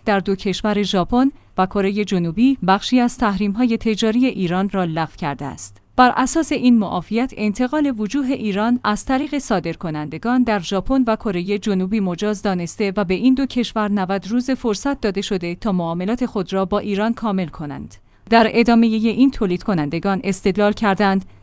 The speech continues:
که اگر ظرف نود روز با پولهای بلوکه شدهٔ ایران، لوازم خانگی کره‌ای، محصولات ال جی و سامسونگ وارد شود،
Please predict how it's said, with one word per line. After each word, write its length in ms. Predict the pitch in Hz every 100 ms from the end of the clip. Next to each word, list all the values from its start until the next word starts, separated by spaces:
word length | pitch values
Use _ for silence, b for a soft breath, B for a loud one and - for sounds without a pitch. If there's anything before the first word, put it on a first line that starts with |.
| -
که 200 | 240 240
اگر 220 | 247 269
ظرف 300 | 247 247 247
نود 460 | 214 185 196 202 240
روز 180 | 240
با 120 | - 226
پولهای 480 | 254 247 269 262
بلوکه 340 | 202 202 220 247
شدهٔ 360 | 240 202 214
ایران، 500 | 202 190 196 226 247 B -
لوازم 520 | 208 202 220 277 247
خانگی 500 | - 202 170 160 226
کره‌ای، 380 | - 214 165 175
محصولات 560 | 175 175 - 214 247 247
ال 240 | - 175
جی 220 | 165 220
و 140 | 202 202
سامسونگ 640 | - 185 160 214 214 180
وارد 240 | 156 165 170
شود، 380 | 202 165 180